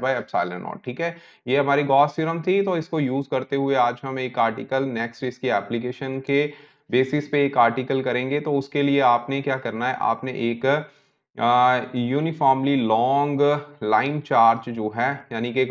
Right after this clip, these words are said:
वायर कंसीडर कर लेनी है जिसके ऊपर मान लीजिए पॉजिटिव चार्ज है। अब ये group of positive charge होने के कारण यहाँ पे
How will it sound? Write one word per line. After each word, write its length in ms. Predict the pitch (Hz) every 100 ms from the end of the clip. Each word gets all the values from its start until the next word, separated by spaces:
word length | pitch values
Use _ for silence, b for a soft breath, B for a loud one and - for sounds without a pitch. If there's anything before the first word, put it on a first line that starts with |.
| 107
वायर 260 | 139 151 143
कंसीडर 420 | 135 131 123 127
कर 140 | 123
लेनी 260 | 117 113 120
है 140 | 139
जिसके 280 | 117 117 143
ऊपर 260 | 123 117 117
मान 220 | 113 123
लीजिए 520 | 127 113 113 120 151 B B B -
पॉजिटिव 500 | 120 127 143 147 160
चार्ज 380 | 139 117 110 101
है। 200 | 87 -
अब 180 | 131 139
ये 120 | 151 165
group 340 | 131 156 156
of 220 | 170 165 170
positive 440 | 139 135 139 156 156
charge 300 | 131 127 135
होने 220 | 131 135
के 100 | 135
कारण 320 | 131 120 131
यहाँ 380 | 135 120 123 135
पे 120 | 143